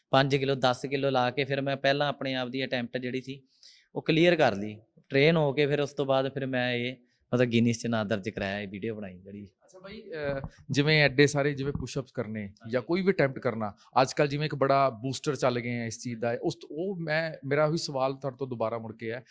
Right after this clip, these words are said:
Speaker 2: ਕਿ ਉੱਦਾਂ ਦਾ ਵੀ ਕੋਈ ਮੈਡੀਕਲ ਹੁੰਦਾ, ਬਾਡੀ ਚੈੱਕਅਪ ਹੁੰਦਾ ਉਸ ਤੋਂ ਪਹਿਲਾਂ, ਜਾਂ ਕੋਈ ਮੈਡੀਕਲ ਹੁੰਦਾ ਗਿਨੀਜ਼ ਦੇ ਵਿੱਚ ਜਾਣ ਤੋਂ ਪਹਿਲਾਂ?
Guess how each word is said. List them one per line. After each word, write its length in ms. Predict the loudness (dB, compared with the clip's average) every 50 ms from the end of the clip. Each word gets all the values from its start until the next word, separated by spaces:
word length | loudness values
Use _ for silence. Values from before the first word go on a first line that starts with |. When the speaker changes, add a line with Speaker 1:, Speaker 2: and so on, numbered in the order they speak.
| -20 -20 -20 _ _ -8
Speaker 2:
ਕਿ 220 | -6 -4 -4 -4 -4
ਉੱਦਾਂ 340 | -4 -4 -2 -2 -2 -2 -2
ਦਾ 80 | -2
ਵੀ 100 | -4 -2
ਕੋਈ 120 | 0 2 2
ਮੈਡੀਕਲ 360 | 2 2 0 2 0 0 0
ਹੁੰਦਾ, 200 | 0 0 0 2
ਬਾਡੀ 340 | 4 4 4 4 4 2 -2
ਚੈੱਕਅਪ 360 | -2 -2 -2 0 -2 -4 -4
ਹੁੰਦਾ 200 | -4 -2 0 -2
ਉਸ 100 | -2 0
ਤੋਂ 140 | -2 -2 -2
ਪਹਿਲਾਂ, 360 | 0 -2 -2 -4 -6 -6 -8 -6 -6
ਜਾਂ 140 | -6 -4
ਕੋਈ 180 | -4 -6 -6 -4
ਮੈਡੀਕਲ 380 | -4 -2 -4 -2 -2 -4 -4 -4
ਹੁੰਦਾ 280 | -6 -6 -6 -6 -6
ਗਿਨੀਜ਼ 280 | -6 -6 -6 -6 -4 -6
ਦੇ 80 | -6
ਵਿੱਚ 160 | -8 -8 -8 -6
ਜਾਣ 180 | -6 -6 -6
ਤੋਂ 120 | -8 -6 -6
ਪਹਿਲਾਂ? 220 | -6 -6 -6